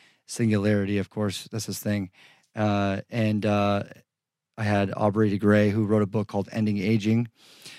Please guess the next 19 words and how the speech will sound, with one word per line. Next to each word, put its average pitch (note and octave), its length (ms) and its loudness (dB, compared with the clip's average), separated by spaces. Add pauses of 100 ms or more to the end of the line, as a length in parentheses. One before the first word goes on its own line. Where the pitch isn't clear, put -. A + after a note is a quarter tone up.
(120)
who A2+ 100 -4
I A#2 80 6
read, A#2 400 4
uh, A2+ 320 -2
which A2+ 240 -2
I A2 60 2
read, A2 400 2 (140)
which, - 320 -2 (100)
uh, A2 100 -2
talks A2 320 -2
about G#2+ 280 -2 (500)
immortality. G#2 640 -2 (280)
You A#2 80 -4
know, G#2 260 0
h-, - 140 -12
can A#2 140 2
we A2 100 4
get G#2 200 0
there? G2 200 -4